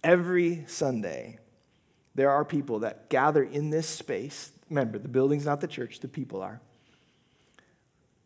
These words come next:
that have different political ideologies. There are people that have different ethnic identities.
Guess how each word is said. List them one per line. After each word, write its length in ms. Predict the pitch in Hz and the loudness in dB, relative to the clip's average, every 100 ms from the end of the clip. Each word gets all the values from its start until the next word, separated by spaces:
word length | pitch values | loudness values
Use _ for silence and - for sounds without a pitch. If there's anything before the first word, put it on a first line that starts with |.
| _ _ - | _ _ -6
that 100 | 123 | 0
have 140 | 127 | 0
different 300 | 123 131 120 | 0 -4 -4
political 680 | - 117 120 117 - 95 - - _ _ _ - | -8 -4 -4 -4 -8 -10 -10 -18 _ _ _ -14
ideologies. 800 | 101 92 92 82 - - - - _ _ _ _ _ _ _ _ _ _ _ _ _ _ _ _ _ _ - | -10 -8 -8 -8 -12 -18 -20 -20 _ _ _ _ _ _ _ _ _ _ _ _ _ _ _ _ _ _ 2
There 100 | 135 | 2
are 40 | |
people 280 | 156 143 135 | 4 4 4
that 80 | 127 | 4
have 200 | 123 104 | 0 2
different 440 | 131 - 123 117 - - _ _ _ _ _ _ - _ _ _ _ | 0 0 -4 -4 -12 -20 _ _ _ _ _ _ -20 _ _ _ _
ethnic 420 | 156 151 139 120 - | 0 2 0 -4 -4
identities. 800 | 127 120 117 95 62 - - | -4 -4 -4 -8 -14 -18 -20